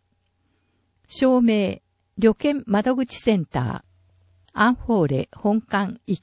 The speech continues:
階。会長日時。毎日午前九時から午後五時。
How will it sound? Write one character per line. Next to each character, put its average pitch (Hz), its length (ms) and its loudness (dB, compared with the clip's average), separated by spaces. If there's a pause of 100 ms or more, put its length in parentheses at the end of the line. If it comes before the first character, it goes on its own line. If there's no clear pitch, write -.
(140)
階。 160 360 -6 (1080)
会 254 240 -2
長 226 280 0
日 196 320 -2
時。 - 260 -10 (920)
毎 277 260 0
日 - 640 -6
午 247 220 4
前 180 220 -2
九 - 180 -4
時 220 140 -4
か 160 160 -6
ら 117 160 -6 (100)
午 131 140 2
後 - 140 0
五 160 180 0
時。 - 240 -10